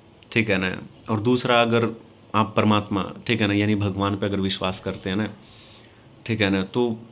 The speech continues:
जब भी आपको लगे ना दिन में एक बार, दो बार, तीन बार, जब भी,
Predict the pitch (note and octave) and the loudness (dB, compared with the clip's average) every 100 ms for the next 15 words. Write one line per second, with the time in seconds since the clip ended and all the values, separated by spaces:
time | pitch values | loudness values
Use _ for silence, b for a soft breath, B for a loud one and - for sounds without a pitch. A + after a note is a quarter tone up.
0 | G2+ C3 B2+ C#3+ C3 B2+ - A#2+ A2 A2+ | -2 -2 2 4 4 2 0 2 4 2
1 | A#2 A2+ A2 G#2+ - A2 A2 G2+ G2+ G2 | 2 2 4 2 2 0 0 0 0 0
2 | G#2 G#2 G2+ G2 G2 G#2 G2+ G2 F#2+ - | 0 2 2 0 0 -2 0 -2 -2 -2
3 | C3 B2+ C#3+ | -2 0 0